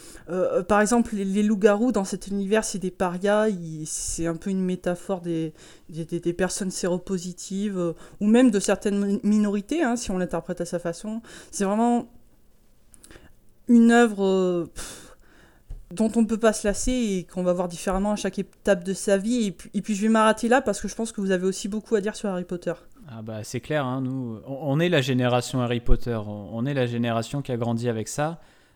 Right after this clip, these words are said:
Speaker 2: avec les films, avec les bouquins, et moi, en fait, je suis pas autant fan que, que plein de fans hardcore, mais on est obligé de se dire que ça fait partie de nous, parce qu'on a grandi avec ça.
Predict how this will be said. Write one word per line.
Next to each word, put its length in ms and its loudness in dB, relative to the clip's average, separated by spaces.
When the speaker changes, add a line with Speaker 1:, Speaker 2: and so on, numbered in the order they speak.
Speaker 2:
avec 300 -4
les 100 0
films, 260 -2
avec 220 -2
les 80 -2
bouquins, 440 -6
et 200 -4
moi, 360 2
en 40 2
fait, 160 0
je 40 -16
suis 80 -8
pas 280 0
autant 300 -4
fan 380 0
que, 380 -6
que 140 -10
plein 220 -4
de 60 -4
fans 200 -4
hardcore, 500 -4
mais 240 -4
on 120 -2
est 60 0
obligé 380 -2
de 260 -4
se 80 -8
dire 240 -4
que 80 -8
ça 160 -6
fait 120 -8
partie 300 -8
de 60 -8
nous, 120 -2
parce 200 -10
qu'on 140 -10
a 80 -6
grandi 340 -6
avec 180 -6
ça. 240 -10